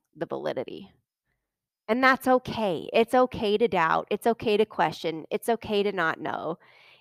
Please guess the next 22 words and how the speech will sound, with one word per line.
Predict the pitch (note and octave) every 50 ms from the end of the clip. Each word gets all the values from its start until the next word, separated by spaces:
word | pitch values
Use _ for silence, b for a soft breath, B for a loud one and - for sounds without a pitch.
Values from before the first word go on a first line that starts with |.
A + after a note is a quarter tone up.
| b -
It's | A3 A3 -
okay | B3+ A#3+ A#3+ - - A3+ G#3+ G#3 G#3+ G#3 A3 A3+ G#3 -
to | A#3 G3+
say | - - - G3 F#3+
to | F#3 F#3+ F#3
someone, | - - G3 E3+ F3 F#3 F#3 F3+ F3+ F3 F3 F3 F3 F3 F3+ F#3 b b b b b b b b _ -
"You | C4+ F#4+
know, | G#4 A4 A4+ A4+ A4 A4 A4 F#4+ E4 - _ _ _ _ _ -
I'm | B3+ B3+ C4+
really | D4+ E4+ F4 F4+
not | E4 D#4+ D#4 D4 -
sure | - - C4+ B3 B3 A#3
how | F#3+ - G3+ F#3 E3
it | - -
works, | - B2+ G#2+ - _ - - - - - - _ _ _ _ _ _ _ _ _ _ _ _ _ _ _ _ _ _ _ _ _ _ _ _ _ _
but | A3+ A3 A#3
it | A3 -
has | - G#3 G3+ G3 -
helped | G3+ G3+ F3 - -
me." | - - - - - _ _ _ _ _ _ _
<laughs> | - - - A3+ F3+ F#3+ - _ _ B B B B B B -
Or, | A#3+ C4 C4+ C#4 C#4 C4+